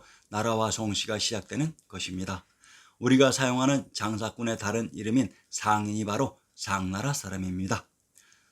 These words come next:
상나라의 시조 설. 설은 상나라의 시조로 여겨지는 전설로 전해지는 인물이다. 자설이라고도 한다.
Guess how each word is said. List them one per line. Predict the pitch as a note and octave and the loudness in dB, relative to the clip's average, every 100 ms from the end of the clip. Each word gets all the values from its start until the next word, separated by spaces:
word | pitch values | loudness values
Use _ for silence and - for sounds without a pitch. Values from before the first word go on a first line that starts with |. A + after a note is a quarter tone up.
| _ | _
상나라의 | - A#2+ A#2+ A#2 A2+ A2 G#2+ G#2 | -2 2 2 2 0 0 0 0
시조 | - D#3 D#3 - - | 0 0 -2 -6 -8
설. | A2+ F#2 - _ _ _ _ _ _ - | -6 -6 -8 _ _ _ _ _ _ -2
설은 | - F#3 E3 | 6 6 6
상나라의 | - A#2 A#2+ A#2+ A#2 A#2 A#2 | 2 2 4 2 2 4 4
시조로 | - A#2 A#2+ A2 | 2 2 2 2
여겨지는 | A2 A2 C#3 B2 | 0 2 2 2
전설로 | - G#2+ A2+ A2+ A2+ | -2 -2 2 2 2
전해지는 | G#2+ G#2 G2+ C3+ E3 - | 0 -2 -2 -2 -2 -4
인물이다. | F#2+ F#2+ E2+ G2 - _ - - - | -6 -6 -6 -8 -10 _ -20 -20 -4
자설이라고도 | A2 A2+ A#2+ B2 - A2+ G#2+ G#2 D#3+ - | 2 4 4 2 2 0 0 0 0 -4
한다. | - G2+ F#2 F2+ | -8 -6 -4 -8